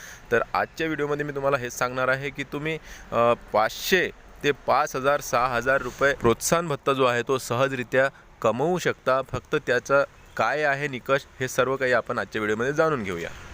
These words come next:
तर नमस्कार, मी देवानंद गव्हाणदे, स्वागत करतो आपलं ला-, आपल्या लाडक्या YouTube चॅनलमध्ये, ज्याचं नाव आहे टेक्निकल मराठाजी. या चॅनलवर जर तुम्ही नवीन असाल तर चॅनलला सबस्क्राईब करा, व्हिडिओला लाईक करा आणि शेअर करायला विसरू नका. चला तर आजच्या व्हिडिओला सुरुवात करूया.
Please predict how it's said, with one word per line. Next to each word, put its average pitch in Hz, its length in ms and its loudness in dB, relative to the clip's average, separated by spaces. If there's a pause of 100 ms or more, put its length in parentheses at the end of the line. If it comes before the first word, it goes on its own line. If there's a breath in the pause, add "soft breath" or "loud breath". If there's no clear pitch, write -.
(180)
तर 104 60 0
नमस्कार, 123 360 2
मी 151 100 -2
देवानंद 147 320 2
गव्हाणदे, 143 260 2
स्वागत 139 300 2
करतो 143 200 2
आपलं 143 300 2
ला-, 113 200 2 (140)
आपल्या 123 280 -2
लाडक्या 117 280 0
YouTube 156 220 -2
चॅनलमध्ये, 143 300 0
ज्याचं 135 200 0
नाव 123 160 2
आहे 123 180 0
टेक्निकल 120 380 -2
मराठाजी. 95 600 -2
या 92 100 0
चॅनलवर 117 300 0
जर 120 60 -2
तुम्ही 117 220 -4
नवीन 117 180 2
असाल 117 200 -2
तर 117 40 -4
चॅनलला 113 300 2
सबस्क्राईब 110 340 -2
करा, 113 100 2
व्हिडिओला 104 280 0
लाईक 98 220 0
करा 110 100 0
आणि 104 120 -4
शेअर 95 200 -4
करायला 95 220 0
विसरू 110 240 -4
नका. 85 180 -4
चला - 180 -2
तर 120 120 0
आजच्या 131 200 0
व्हिडिओला 143 180 0
सुरुवात 170 320 0
करूया. 92 240 -2